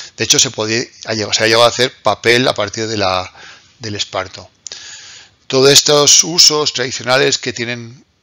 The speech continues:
miles de años decayeron de modo muy brusco a mitad del siglo veinte, cuando empiezan a entrar las fibras artificiales que desplazan todas estas fibras tradicionales. Os he puesto aquí un enlace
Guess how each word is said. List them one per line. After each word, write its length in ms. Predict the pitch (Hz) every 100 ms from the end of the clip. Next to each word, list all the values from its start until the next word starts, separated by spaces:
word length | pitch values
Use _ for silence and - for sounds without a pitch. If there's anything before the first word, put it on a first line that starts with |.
| -
miles 340 | 131 127 135 117
de 120 | 127
años 560 | 147 143 139 175 - - - - - - - -
decayeron 480 | 120 120 123 143 131
de 80 |
modo 220 | 123 127 117
muy 340 | 110 123 151
brusco 600 | 139 165 160 - 139 - _ - - - _ -
a 100 | 117
mitad 240 | 117 123
del 100 | 123
siglo 260 | - 135 123
veinte, 480 | 147 147 131 131 - _ _ _ - _ _
cuando 260 | 139 127 127
empiezan 260 | 120 120
a 40 | 123
entrar 240 | 117 117
las 120 | 120
fibras 240 | - 120 117
artificiales 600 | 113 120 113 117 113 -
que 100 | 117
desplazan 420 | 104 120 110 107
todas 180 | 113 104
estas 140 | 117
fibras 260 | 120 110 104
tradicionales. 720 | 107 101 104 90 - - - - _ _ _ _ _ _ _ _ _ - - - -
Os 100 | -
he 60 | 135
puesto 220 | 151 175
aquí 100 | 151
un 80 | 127
enlace 480 | 127 165 - 139